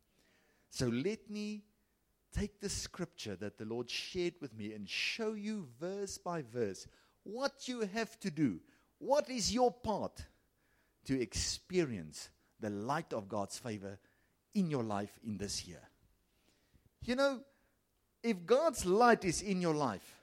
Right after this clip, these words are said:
it will mean, it means you will see darkness, but the light will expel all the darkness when it wants to come close to you.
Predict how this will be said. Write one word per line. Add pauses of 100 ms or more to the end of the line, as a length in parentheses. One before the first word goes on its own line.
(1000)
it
will
mean,
it
means (560)
you
will
see
darkness, (1300)
but
the
light (320)
will
expel
all
the
darkness
when
it
wants
to
come
close
to
you.